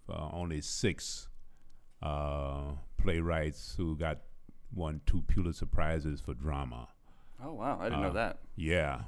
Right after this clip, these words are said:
Speaker 1: yeah. One for Piano Lesson and one for Fences, uh, which he bo-, uh, he wrote both. Uh, he wrote a canon of, uh, ten plays,
Speaker 2: Mm-hmm.
Speaker 1: uh, each one depicting, um,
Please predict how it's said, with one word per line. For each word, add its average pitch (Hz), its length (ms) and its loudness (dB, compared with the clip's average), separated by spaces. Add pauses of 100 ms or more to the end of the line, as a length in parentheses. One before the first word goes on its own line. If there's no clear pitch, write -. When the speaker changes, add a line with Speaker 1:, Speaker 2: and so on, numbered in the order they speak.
(140)
Speaker 1:
yeah. 80 240 2
One 82 300 0
for - 160 -2
Piano 82 380 2
Lesson 82 800 0
and 76 240 -2
one 78 140 2
for 73 140 -4
Fences, 67 720 -4 (100)
uh, 69 420 -4 (640)
which - 180 -2
he 87 80 2
bo-, 76 220 0
uh, 76 400 0 (100)
he 90 120 -4
wrote 73 280 -2
both. 73 400 -2
Uh, 73 280 -2
he 82 120 0
wrote 95 220 4
a 82 60 -2
canon 90 360 -2
of, 71 320 -4
uh, 73 280 -2
ten 82 240 2
plays, 69 520 2 (380)
Speaker 2:
Mm-hmm. 95 320 -8
Speaker 1:
uh, 76 220 2
each 87 240 0
one 80 220 0
depicting, 82 840 0
um, 71 560 -4